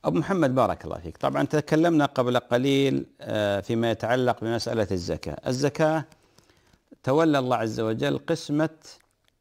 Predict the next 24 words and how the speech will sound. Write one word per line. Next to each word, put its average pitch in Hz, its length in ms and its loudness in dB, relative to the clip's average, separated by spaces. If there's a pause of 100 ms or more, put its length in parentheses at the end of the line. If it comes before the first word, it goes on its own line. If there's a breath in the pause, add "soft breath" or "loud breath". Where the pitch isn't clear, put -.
(460)
أو 131 140 0
إعطاء 143 340 2
من 127 160 0
يستحق 123 480 -4
الزكاة، 95 480 -6 (140)
الفقراء، 117 640 0
المساكين، 131 600 -2
الغارمين. 110 500 0
خلنا 156 380 2
في 135 160 -2
هذه 120 160 2
الثلاث، 87 400 -4 (340)
الفقير 151 480 0
المعدم 131 400 2
اللي 120 160 0
ما 127 160 0
يجد 101 220 0
شيء، - 260 -8 (540)
المسكين 143 540 2
الذي 135 240 2
يجد 131 260 2
نصف 127 260 -2
الكفاية، 101 480 -2 (1000 soft breath)
الغارم 143 800 4